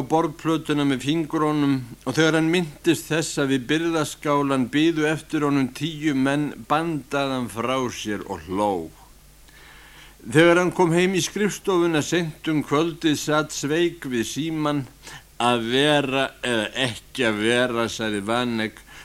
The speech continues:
um leið og hann skreið í rúmið. Sveik vék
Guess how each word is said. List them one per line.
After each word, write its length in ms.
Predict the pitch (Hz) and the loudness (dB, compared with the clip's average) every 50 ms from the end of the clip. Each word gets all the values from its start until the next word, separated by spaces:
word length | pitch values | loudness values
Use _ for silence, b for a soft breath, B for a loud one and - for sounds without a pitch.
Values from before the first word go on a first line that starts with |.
| B B - | B B 2
um 160 | 120 127 127 | 4 4 6
leið 240 | 131 135 135 135 131 | 6 6 4 4 2
og 160 | 131 123 123 | 2 -2 -2
hann 80 | 113 | -4
skreið 640 | - - - - 123 113 117 113 107 104 101 98 95 | -6 -10 -8 -6 -2 0 0 0 0 0 -2 -4 -4
í 80 | 98 90 | -4 -4
rúmið. 480 | 95 92 90 85 82 80 76 80 - - - - - - - - - - - - - - - - - - - - - - - - - - - - - - B B B B B B B B B B B B B - | -4 -4 -6 -6 -6 -8 -10 -12 -14 -16 -20 -20 -20 -20 -20 -20 -20 -20 -20 -20 -20 -20 -20 -20 -20 -20 -20 -20 -20 -20 -20 -20 -20 -20 -20 -20 -20 -20 B B B B B B B B B B B B B -4
Sveik 480 | - 156 156 175 180 190 196 165 - 185 170 | 2 4 6 8 8 8 6 4 2 0 2
vék 320 | 156 170 190 202 180 196 | 4 6 6 6 4 2